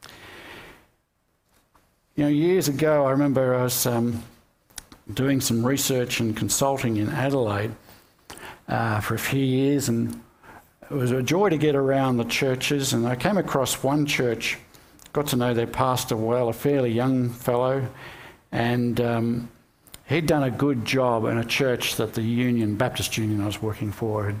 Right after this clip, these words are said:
sort of written off. Uh, this church worshipped in a very, um,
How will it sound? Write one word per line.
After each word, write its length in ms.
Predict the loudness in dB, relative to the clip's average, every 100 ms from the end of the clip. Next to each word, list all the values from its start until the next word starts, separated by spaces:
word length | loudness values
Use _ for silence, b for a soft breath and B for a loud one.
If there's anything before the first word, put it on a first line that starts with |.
| -8
sort 200 | -4 -4
of 120 | -4 -10 _ _ -20 _ _ _ _ -18 -4
written 320 | -2 0 0
off. 440 | 0 -2 -6 -12 -20 _ _ B B B B B B _ -8 -2
Uh, 360 | -2 0 -2 -4 -4
this 180 | -2
church 420 | 0 0 0 -2 -4
worshipped 760 | -4 -4 -2 0 0 0 0
in 100 | 0
a 140 | 0 0
very, 520 | -2 0 2 2 0
um, 600 | -2 -2 -2 0 -2 -6